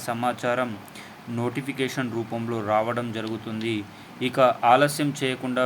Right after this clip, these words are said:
వీడియోలోని వివరాల్లోకైతే వెళ్ళిపోదాం. కేంద్ర ప్రభుత్వం రైల్వే ఉద్యోగుల కోసం ఇప్పటికే పద్దెనిమిది వందల అరవై ఆరు కోట్లను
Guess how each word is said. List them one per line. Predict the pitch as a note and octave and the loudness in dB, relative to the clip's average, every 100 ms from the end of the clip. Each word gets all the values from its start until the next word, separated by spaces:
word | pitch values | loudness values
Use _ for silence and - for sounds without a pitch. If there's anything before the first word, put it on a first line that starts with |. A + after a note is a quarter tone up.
| A#2 | 0
వీడియోలోని | A#2 B2 B2+ B2 A#2+ A#2 A2 | -2 0 0 0 -2 -4 -4
వివరాల్లోకైతే | A2 A2+ A2+ A2 G#2+ - G#2 | -2 -2 -2 -6 -8 -6 -6
వెళ్ళిపోదాం. | G2 G2+ G#2 G2+ G#2 G2+ G2+ - - - | -6 -6 -6 -6 -4 -6 -10 -18 -12 2
కేంద్ర | D3+ D#3+ E3 D#3+ | 4 4 0 4
ప్రభుత్వం | D#3 D3+ D3 E3 D3 B2+ - - B2+ B2+ | 4 2 0 2 2 0 -8 -10 -2 4
రైల్వే | C#3 D3+ D#3 D#3+ C3+ | 6 6 4 2 2
ఉద్యోగుల | C3+ D3 D3+ D3 C#3+ | 0 2 4 2 2
కోసం | D3 C#3 D#3 C3+ A2+ - | -2 0 0 0 -4 -6
ఇప్పటికే | C3+ D3+ D3 D3+ D3 C#3+ | -2 0 0 0 0 2
పద్దెనిమిది | B2+ C3 D3 C#3+ C#3 | 2 2 2 2 2
వందల | C3+ C3+ C3+ - B2+ | 0 4 4 4 2
అరవై | B2 C3+ C#3 C3+ | 2 2 4 4
ఆరు | C3 B2+ - | 2 -2 -4
కోట్లను | C3 - C3 C3+ | -4 -2 -2 0